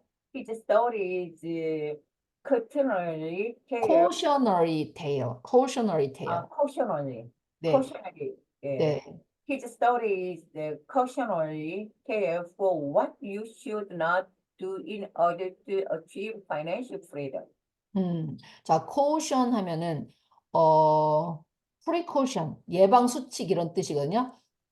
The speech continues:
Speaker 2: Co-, caution 하면 주의란 뜻이에요. 근데 A R Y가 붙으면 형용사로 바뀌죠. 그래서 cautionary tale 그러면 주의해야 될 이야기. 여기 문학의 한 장르라고 제가 찾아보니까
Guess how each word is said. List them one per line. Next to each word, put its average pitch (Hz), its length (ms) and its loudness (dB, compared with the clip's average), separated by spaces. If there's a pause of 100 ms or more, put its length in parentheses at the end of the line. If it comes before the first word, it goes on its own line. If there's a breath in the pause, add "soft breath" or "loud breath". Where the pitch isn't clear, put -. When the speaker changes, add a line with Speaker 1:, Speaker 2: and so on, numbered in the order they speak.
(100)
Speaker 2:
Co-, 170 420 0
caution 262 400 0
하면 170 300 -2
주의란 220 560 0
뜻이에요. 131 440 -2
근데 214 240 2
A 208 240 8
R 170 200 6
Y가 156 300 2
붙으면 165 200 -8
형용사로 302 460 0
바뀌죠. 156 340 0
그래서 175 280 0 (340 loud breath)
cautionary 269 560 6
tale 220 360 2
그러면 160 320 -2
주의해야 240 760 4
될 220 160 4
이야기. 151 540 -2
여기 170 420 0
문학의 247 400 4
한 254 160 2
장르라고 185 540 2
제가 143 160 0
찾아보니까 196 800 2